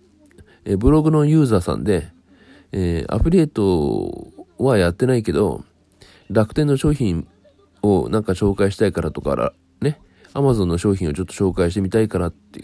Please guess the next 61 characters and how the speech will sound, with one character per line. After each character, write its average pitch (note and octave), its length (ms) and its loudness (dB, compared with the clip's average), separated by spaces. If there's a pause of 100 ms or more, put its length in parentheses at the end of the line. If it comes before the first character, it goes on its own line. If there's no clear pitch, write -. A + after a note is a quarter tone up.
記 C3 100 0
事 A#2 100 -2
に F2+ 100 0
し - 60 -12
て F#2+ 80 -4
み F2+ 100 -4
た B2+ 100 0
い B2+ 80 0
か C3 100 -4
ら D3 80 0
っ D#3+ 40 -2
て D#3+ 140 -6
い A2 40 -2
う - 20 -2
こ G2 60 -2
と F2 80 -2
で F#2 80 -8
紹 G2 200 -4
介 A2 160 0
す A#2+ 80 -4
れ C#3+ 100 2
ば、 F#2+ 200 -2 (1160)
ま E3+ 120 0
あ D#3+ 40 2
そ F#3+ 100 0
の G3+ 100 4
場 A3 140 4
合 D#3 80 2
は F#2+ 100 0
ね、 F2 240 -6 (640)
ブ B2+ 160 4
ロ F3 140 6
グ F#3 120 4
を F3 80 6
や C3+ 140 6
っ C3+ 60 -2
て - 400 0
い F#3 180 4
る E3+ 240 4
会 C3+ 260 2
社 C3 120 0
に、 D3+ 300 0 (240)
え F2+ 40 -2
ー、 F2 520 0
支 - 140 -2
払 G#2+ 100 0
わ G2+ 80 6
れ G2+ 120 4
る E2 200 -4
こ G#2 140 -4
と D3+ 100 0
に D3+ 60 0
な G#2+ 80 0
り D2 100 -4
ま - 100 -12
す - 80 -10
ね。 E3+ 220 -6 (1300)
で A3 100 -4
す G#3 80 -2
の A2+ 120 0
で、 F2 360 0